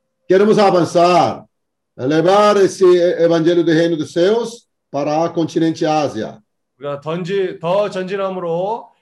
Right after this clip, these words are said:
Speaker 2: 이 천국 복음을 아시아로 갖고 가기를 원합니다.
Speaker 1: Eh, não temos capacidade.
Speaker 2: 우리 작은 능력을 가진 자라-, 일지라도
Speaker 1: Mas nós temos nome do Senhor e seguindo a palavra do Senhor.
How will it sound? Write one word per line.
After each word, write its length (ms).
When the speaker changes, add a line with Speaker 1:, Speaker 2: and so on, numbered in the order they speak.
Speaker 2:
이 340
천국 280
복음을 380
아시아로 1000
갖고 260
가기를 260
원합니다. 560
Speaker 1:
Eh, 300
não 160
temos 240
capacidade. 960
Speaker 2:
우리 280
작은 320
능력을 380
가진 480
자라-, 460
일지라도 1120
Speaker 1:
Mas 420
nós 260
temos 460
nome 320
do 100
Senhor 680
e 460
seguindo 400
a 40
palavra 340
do 80
Senhor. 460